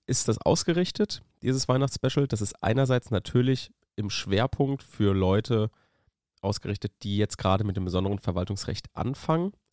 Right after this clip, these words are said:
also davon noch wenig Ahnung haben. Damit bedeutet das natürlich, dass es für die Fortgeschrittenen und Examenskandidaten eher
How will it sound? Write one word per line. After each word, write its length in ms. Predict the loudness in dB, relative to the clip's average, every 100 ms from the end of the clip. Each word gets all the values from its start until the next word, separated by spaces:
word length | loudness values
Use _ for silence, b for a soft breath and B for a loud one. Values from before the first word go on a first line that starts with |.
| _
also 560 | 0 2 2 4 2 0 b b -6
davon 260 | -2 0
noch 140 | 0 2
wenig 280 | 0 0 -4
Ahnung 240 | -4 -4
haben. 220 | -6 -10 -18 _
Damit 880 | -8 -8 -10 -14 -14 -12 -10 -12 -18 _
bedeutet 360 | -8 -4 -2 -2
das 100 | -4
natürlich, 400 | -4 -2 -2 -4 b b b _
dass 100 | -10
es 60 | -6
für 120 | -6
die 60 | -6
Fortgeschrittenen 760 | 2 2 2 -4 -4 -4 -4
und 100 | -4
Examenskandidaten 1200 | -4 0 0 -2 -4 -2 -2 2 2 2 0 -4 -6 _ _ _ _ _ -2
eher 480 | 2 6 6 6